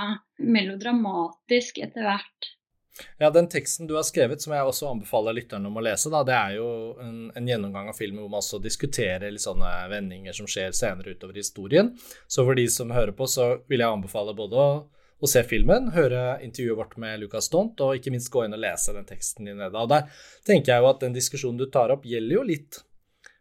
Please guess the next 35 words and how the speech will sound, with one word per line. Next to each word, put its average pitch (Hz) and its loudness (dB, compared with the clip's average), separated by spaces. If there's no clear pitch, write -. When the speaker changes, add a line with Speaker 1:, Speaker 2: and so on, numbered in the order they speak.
Speaker 2:
på 190 4
en 143 6
måte 170 4
for 147 -8
Girl 123 0
også, 117 -2
fordi 147 -2
det 135 0
han 139 -2
gjør 135 6
er 120 0
at - -18
begge 143 0
filmene 120 -4
har 104 0
en 120 -4
veldig 117 -6
sånn 123 -10
todelt 113 -6
blanding 110 -8
mellom 104 -4
et 120 -12
ganske 123 -2
sånn 127 -2
nært 123 0
avventende 110 -6
karakterportrett, 120 -6
som 147 2
ved 147 6
hjelp 120 2
av 120 0
en 131 -4
ganske 143 -6
sånn 143 -6
klar 117 2